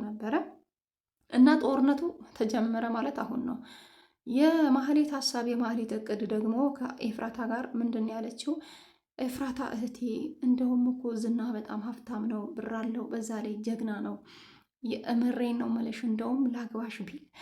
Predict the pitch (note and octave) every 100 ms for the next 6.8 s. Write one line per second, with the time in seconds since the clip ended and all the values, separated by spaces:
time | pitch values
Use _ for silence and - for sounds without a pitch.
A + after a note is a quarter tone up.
0 | - - - A#3+ B3 C4+ C4 C#4 E4 C4+
1 | A3 G#3+ A#3 A#3+ B3 - A3+ G#3 A3 B3
2 | B3 D#4 - G#3+ G#3+ G3+ G3+ - - D#4
3 | D4+ - - - - G#3+ G#3+ G#3 F#3 -
4 | F#3+ F#3+ A3 A3 A#3+ A3+ G#3 A3 - -
5 | - - - A3+ G#3 G#3+ - F#3+ C4+ D4
6 | D4 D4 B3+ G#3 G3+ F3+ F#3+